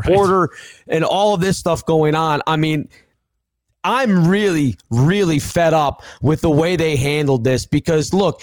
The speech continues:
you get caught cheating. A J Hinch, I've lost a lot of respect for him, the way he dealt with the questions surrounding this, and now he won't speak to any of it, probably for good reason, 'cause they're gonna be in a lot of trouble.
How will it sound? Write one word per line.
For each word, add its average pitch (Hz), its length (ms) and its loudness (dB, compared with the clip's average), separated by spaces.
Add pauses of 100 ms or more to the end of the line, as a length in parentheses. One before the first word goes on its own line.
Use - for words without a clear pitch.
(160)
you 214 180 0
get 330 220 -4
caught 233 300 -2
cheating. 196 500 -4 (500)
A 262 160 -2
J 302 300 -2
Hinch, 185 480 -2
I've 226 180 -2
lost 185 300 -2
a 160 60 2
lot 170 340 0
of 180 60 0
respect 165 420 -4
for 143 80 -2
him, 139 180 0
the 139 80 2
way 143 220 0
he 156 180 0
dealt 147 400 0
with 139 300 0
the 135 140 -2
questions 147 760 -2
surrounding 147 520 0
this, 143 180 -2 (200)
and 156 140 0
now 208 220 -2
he 190 140 2
won't 170 240 2
speak - 320 -4
to - 180 -6
any 190 220 -4
of 139 100 0
it, 143 160 -4
probably 226 240 0
for 170 140 -4
good 143 120 0
reason, 151 360 0
'cause 139 120 -2
they're 185 120 0
gonna 160 100 0
be 135 80 -2
in 127 60 0
a 120 60 0
lot 131 220 0
of 101 60 -6
trouble. 98 400 -2